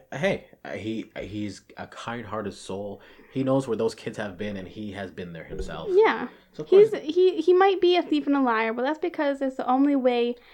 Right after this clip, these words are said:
Speaker 2: he could have survived.
Speaker 1: Mm-hmm.
Speaker 2: Otherwise, he would have been starving and dead.
Speaker 1: Now, regarding his interactions with Jasmine, he does lie to her, but not completely, 'cause he does wish to become a prince. So
Speaker 2: Technically, I
Speaker 1: technically,
Speaker 2: guess
Speaker 1: he's a prince.
Speaker 2: he is a prince, magically.
Speaker 1: He made that wish.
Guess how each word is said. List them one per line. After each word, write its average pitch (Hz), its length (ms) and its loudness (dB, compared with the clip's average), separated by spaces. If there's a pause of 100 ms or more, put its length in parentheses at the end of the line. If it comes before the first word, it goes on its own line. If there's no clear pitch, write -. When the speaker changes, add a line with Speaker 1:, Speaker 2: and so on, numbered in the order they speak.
Speaker 2:
he - 120 -8
could - 140 -6
have 240 120 0
survived. - 640 -10
Speaker 1:
Mm-hmm. 220 100 -12
Speaker 2:
Otherwise, 277 440 4
he 285 60 -2
would 269 60 0
have 240 60 -6
been 240 160 -2
starving 240 580 -2
and 214 220 -4
dead. 208 380 -8 (760)
Speaker 1:
Now, 101 260 -10
regarding 160 460 -4
his 139 300 -10
interactions 101 720 -12
with 85 360 -12 (520)
Jasmine, - 560 -12 (360)
he - 160 -14
does 120 300 -4
lie 139 220 -4
to 110 80 -6
her, 95 340 -12
but 147 100 -8
not 233 200 -8
completely, 170 480 -6
'cause 101 140 -16
he 107 80 -8
does 113 360 -8
wish 131 320 -4
to - 100 -14
become 117 260 -12
a - 20 -16
prince. 101 380 -12 (240)
So 95 260 -12 (320)
Speaker 2:
Technically, 381 540 4
I 370 120 4
Speaker 1:
technically, 311 80 2
Speaker 2:
guess - 180 4
Speaker 1:
he's 180 120 -2
a 180 80 0
prince. 185 340 2
Speaker 2:
he 269 160 2
is 240 140 -4
a 220 40 -8
prince, 254 320 -12
magically. 226 520 -4
Speaker 1:
He 107 80 -6
made 151 360 0
that 123 280 -2
wish. 120 380 0